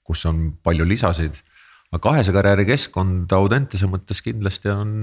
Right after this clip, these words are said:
äh, see, mida me igapäevaselt siin viljeleme, ehk, äh, hariduse ja spordi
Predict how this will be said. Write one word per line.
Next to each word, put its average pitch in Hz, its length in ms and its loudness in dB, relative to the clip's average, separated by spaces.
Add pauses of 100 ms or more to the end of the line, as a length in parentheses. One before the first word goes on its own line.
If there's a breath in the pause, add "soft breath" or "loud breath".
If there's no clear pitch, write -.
(140)
äh, 107 320 -2
see, 120 240 2
mida 110 240 -2
me 110 220 -2 (100)
igapäevaselt 104 560 -2
siin 110 80 -2
viljeleme, 90 600 0
ehk, - 180 -12
äh, 92 320 0
hariduse 101 480 0
ja 95 160 0
spordi 101 640 -2